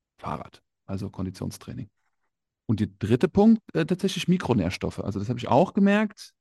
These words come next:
Vor allem jetzt hatte ich eine Phase, wo ich wenige hatte. Jetzt ist eine Phase erfolgt, wo ich wieder zurück bin zu meinem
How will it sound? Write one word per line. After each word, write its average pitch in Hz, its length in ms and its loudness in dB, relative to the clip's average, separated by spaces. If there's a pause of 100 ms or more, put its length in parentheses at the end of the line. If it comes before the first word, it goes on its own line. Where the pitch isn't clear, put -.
(360)
Vor - 180 -4
allem 113 200 4
jetzt 139 260 -2
hatte 135 100 -6
ich - 80 -10
eine 113 80 -6
Phase, 131 340 0
wo 110 100 0
ich 98 240 -6
wenige 180 400 2
hatte. 226 280 -4 (800)
Jetzt - 320 -8 (340)
ist 117 200 0
eine 123 60 4
Phase 117 300 4
erfolgt, 113 420 2
wo 107 140 0
ich 98 200 -4
wieder 120 400 0 (180)
zurück 117 420 -2
bin 135 160 0
zu 120 140 -4
meinem 123 560 -2